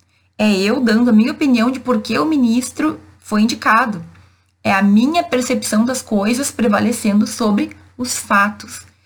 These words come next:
Então, a gente tem que tomar um certo cuidado, aliás, muito cuidado, porque se eu escuto alguém falar isso e eu não percebo que é uma opinião e não é um fato, eu vou sair por aí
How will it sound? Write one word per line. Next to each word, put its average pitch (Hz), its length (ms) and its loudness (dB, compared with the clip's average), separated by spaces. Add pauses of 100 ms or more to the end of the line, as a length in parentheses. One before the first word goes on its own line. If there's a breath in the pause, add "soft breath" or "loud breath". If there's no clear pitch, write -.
(300 loud breath)
Então, 294 380 0
a 214 80 -2
gente 269 240 -2
tem 320 120 -6
que - 80 -14
tomar 247 160 -2
um 220 80 2
certo 208 320 -6
cuidado, 185 500 -4
aliás, 180 280 -4
muito 220 720 0
cuidado, 180 640 -2 (500 loud breath)
porque 208 520 -4
se - 140 -6
eu 370 60 0
escuto 277 340 -4
alguém 202 220 -2
falar 170 360 -2
isso 214 420 -4 (140)
e 269 80 -2
eu 285 60 2
não 254 140 2
percebo 208 440 -2
que 214 100 -6
é 196 40 0
uma 196 180 2
opinião 220 720 0 (100)
e 202 100 2
não 214 320 0
é 190 120 0
um 175 100 -6
fato, 202 560 -2 (400 loud breath)
eu 269 100 -2
vou 170 140 -2
sair 170 280 -2
por 196 180 -2
aí 240 340 -2